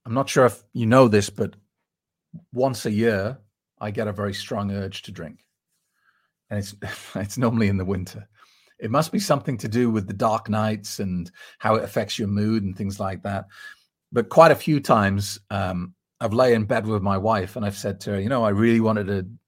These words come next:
uh, you know, go and buy a bottle of whiskey today and drink it." And she went, "Oh, is it, is it that time of year?"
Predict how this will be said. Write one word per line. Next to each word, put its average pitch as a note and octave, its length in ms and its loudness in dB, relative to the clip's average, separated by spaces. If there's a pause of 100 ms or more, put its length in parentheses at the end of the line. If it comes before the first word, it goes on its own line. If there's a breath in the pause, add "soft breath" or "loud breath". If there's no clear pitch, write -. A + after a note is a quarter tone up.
(200)
uh, - 40 -20 (260)
you A2+ 100 -10
know, F#2 100 -10
go G#2 160 -6
and G2+ 120 -4
buy G2 200 0
a F#2+ 80 -6 (460)
bottle - 240 0
of - 20 -2
whiskey G#2 300 -4
today F#2 220 -6
and F2 100 -8
drink G#2+ 300 -6
it." - 120 -18 (760 soft breath)
And A2+ 120 -6
she B2 120 -4
went, G#2+ 180 0
"Oh, A2 280 0
is G2 120 -4
it, G2+ 180 -4
is G#2 140 -6
it G#2 100 -2
that A2+ 180 -2
time F#2+ 220 -2
of E2 60 -8
year?" E2 240 -12